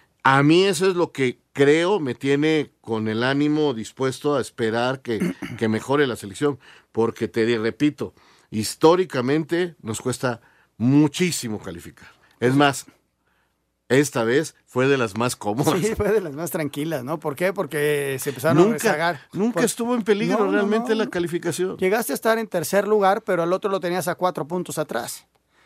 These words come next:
Speaker 2: ¿no? Y ya luego el otro, Panamá, que era el que más o menos te venía,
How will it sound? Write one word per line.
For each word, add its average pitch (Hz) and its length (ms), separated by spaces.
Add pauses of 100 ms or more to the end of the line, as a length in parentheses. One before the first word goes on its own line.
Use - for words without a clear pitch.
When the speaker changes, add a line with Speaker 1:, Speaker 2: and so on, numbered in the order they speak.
(240)
Speaker 2:
¿no? 160 240
Y 196 60
ya 190 120
luego 190 360
el 165 120
otro, 190 420
Panamá, 160 420
que 175 120
era 175 100
el 160 80
que 156 80
más 160 200
o 170 60
menos 170 220
te 151 100
venía, 151 560